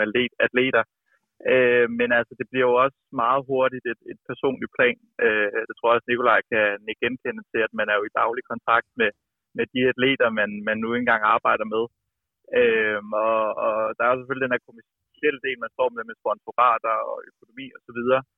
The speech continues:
Øh, men det bliver jo også lige så meget med at kunne, kunne, man kan sige, spore de her signaler i forhold til, jamen, hvornår er de trætte, og hvornår går der noget dem på, og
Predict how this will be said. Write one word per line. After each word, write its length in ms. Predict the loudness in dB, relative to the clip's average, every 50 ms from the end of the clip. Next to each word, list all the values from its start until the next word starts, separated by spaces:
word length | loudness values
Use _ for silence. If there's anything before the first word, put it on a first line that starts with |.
| _ _ _ _ _ _ 0 2
Øh, 280 | 2 4 4 4 2 2 0
men 80 | -2 -6
det 60 | -6 _
bliver 160 | 0 2 4
jo 80 | 4 4
også 120 | 2 0 _
lige 160 | -10 -8 -6
så 40 | -4 0 2
meget 200 | 2 2 2 0 0 -2
med 80 | -2 -2 -2
at 40 | -2 _ _
kunne, 240 | -10 -10 -10 -10 -14 _ _ _ _ _ _
kunne, 160 | _ -12 -10 -8
man 80 | -8 -8
kan 140 | -10 _
sige, 180 | _ -12 -12 -12
spore 400 | _ _ 0 2 4 4 4 4 2
de 100 | -2 0
her 80 | -2 -2 _
signaler 380 | _ -2 0 2 2 2 2 0
i 100 | -2 0 _
forhold 240 | -2 0 0 -2 -4 _
til, 100 | -4 -2 -2 -2
jamen, 200 | -4 -6 -10 -10 -8
hvornår 220 | -4 -2 2 2 2
er 80 | 0 0
de 120 | -4 _ _
trætte, 340 | 0 2 2 2 2 0 0 2 2 0
og 120 | 0 -2 -2 -4 -10 _
hvornår 240 | -6 0 2 2 2 4
går 100 | 2 2 2
der 140 | 2 0 0
noget 160 | 0 0 -2
dem 80 | -6 _ _ -2
på, 80 | -2 -2 -2 -4 -4 -4
og 60 | -4